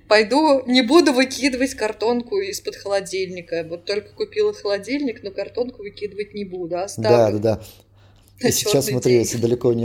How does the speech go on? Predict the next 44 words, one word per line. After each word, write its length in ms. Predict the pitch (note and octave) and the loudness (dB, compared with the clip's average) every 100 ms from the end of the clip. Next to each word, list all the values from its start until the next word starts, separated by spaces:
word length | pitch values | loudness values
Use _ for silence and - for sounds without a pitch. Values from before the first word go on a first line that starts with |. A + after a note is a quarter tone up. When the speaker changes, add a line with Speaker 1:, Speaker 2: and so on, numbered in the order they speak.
| A#2 | -2
Speaker 2:
не 100 | A2+ | -4
отходить 420 | - A#2 C#3+ D3+ | -2 -2 -2 -4
от 120 | G#2+ | -4
темы, 320 | - G#2 G2 | -4 -4 -4
вот 180 | G2 G2 | -4 -4
прям, 300 | G#2+ G#2+ G2 - _ | -4 -2 -6 -16 _
а, 200 | - G#2+ | -8 -6
фраза 420 | G2+ A2 B2+ G#2+ G#2 | -2 2 2 2 0
«я 180 | G#2+ | 0
буду 240 | G2+ G#2+ G#2 | 0 -4 -2
бомжом», 420 | G#2 G2+ A2 G2 | -2 0 -2 -2
это 140 | F#2 | -4
что 180 | G2 A#2 | -4 -4
такое? 400 | G#2 F#2+ G2 F#2 - - - - | -4 -4 -6 -6 -10 -20 -20 -10
Speaker 1:
Ну, 120 | C4+ D4 | -4 -4
что 160 | C#4 | 0
я 160 | D4 B3+ | 4 4
останусь 460 | C4 B3+ C4+ C4+ A3 | 4 2 2 0 -6
без 180 | F#3+ | -8
всего, 560 | - - A3 F#3+ G#3+ A#3 | -8 -6 -6 -2 0 0
что 240 | - F#3+ | -2 -8
вот, 220 | G3 F#3+ G#3 | -8 -8 -4
ну, 160 | A3 | 0
я 160 | A3 A3 | 2 2
буду 260 | A#3 A3+ | 0 0
жива, 480 | A3 G#3+ G#3 A#3+ C#4 | 0 -2 4 6 6
что 220 | C4 A#3 | 2 -2
мне 160 | G#3+ G#3+ | -2 -2
эта 160 | A3 G#3 | -4 -4
жизнь 300 | G#3+ G#3 G#3 | -4 -4 -6
будет 320 | G#3+ G#3 G3+ - | -6 -8 -12 -16
в 160 | G3 | -8
Speaker 2:
Ну, 100 | A#3 | 0
я, 220 | E3 F#3+ G#3+ | 4 6 6
Speaker 1:
тягость, 340 | G#3 G#3 - - | 4 -4 -6 -10
Speaker 2:
я 180 | B2 C#3+ | 0 2
Speaker 1:
что 80 | C#3 | 2
я 60 | C3+ | 2
Speaker 2:
имею 140 | C3 | 2
в 20 | |
Speaker 1:
буду 100 | B2 | 2
Speaker 2:
виду, 200 | B2 C3+ | 2 0
что 340 | B2+ - C3 B2+ | 0 -2 0 2
Speaker 1:
бом-, 240 | A3+ G#3+ | 0 -2